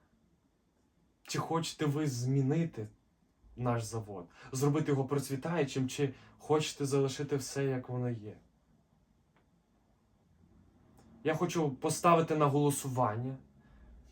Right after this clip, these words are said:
І хочу вашої підтримки. Звільнити Миколу Івановича Бицюка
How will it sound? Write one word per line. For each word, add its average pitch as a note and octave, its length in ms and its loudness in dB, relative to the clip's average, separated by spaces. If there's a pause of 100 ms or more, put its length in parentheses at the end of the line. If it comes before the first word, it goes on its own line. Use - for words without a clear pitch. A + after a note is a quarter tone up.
(1200)
І C#3+ 80 -4
хочу E3 320 2
вашої D3 360 6
підтримки. B2+ 720 -4 (920)
Звільнити D3 880 2 (540)
Миколу D3 500 4
Івановича C#3 800 4
Бицюка C#3+ 720 2